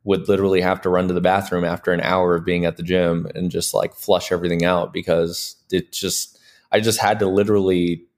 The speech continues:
comb out a lot of those inefficiencies just to make sure that, that, that wasn't the issue.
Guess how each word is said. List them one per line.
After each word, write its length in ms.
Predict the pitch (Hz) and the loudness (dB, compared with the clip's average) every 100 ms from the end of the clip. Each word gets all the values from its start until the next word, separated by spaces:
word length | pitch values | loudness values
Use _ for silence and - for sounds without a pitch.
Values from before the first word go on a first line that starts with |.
| _ _ _ _ _ | _ _ _ _ _
comb 260 | - 107 101 | -4 0 2
out 260 | 95 95 87 | 2 0 2
a 60 | |
lot 180 | 90 90 | 2 2
of 100 | 87 | 0
those 520 | 87 87 87 - - _ - | -2 -2 -6 -10 -14 _ -2
inefficiencies 1000 | 101 90 98 92 90 - 92 87 82 - | 0 0 -2 -2 -4 -4 -4 -4 -6 -2
just 240 | 101 - | -2 0
to 60 | 95 | 0
make 220 | 92 95 | 0 -2
sure 220 | - 98 | -2 0
that, 200 | 92 87 | 0 0
that, 200 | 90 92 | 0 0
that 260 | 95 92 - | 0 0 0
wasn't 300 | 95 90 87 | -2 -2 -6
the 180 | - 98 | -6 -6
issue. 400 | - - - | -6 -8 -12